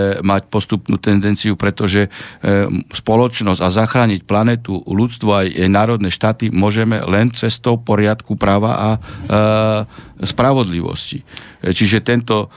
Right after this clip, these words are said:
e, trend tu už je naznačený, hej, a v podstate ho, e, aj cestou formovania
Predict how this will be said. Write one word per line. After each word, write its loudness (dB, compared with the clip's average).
e, 0
trend 0
tu -2
už -2
je 0
naznačený, 0
hej, -4
a 2
v -14
podstate 0
ho, 4
e, -4
aj 2
cestou 0
formovania 0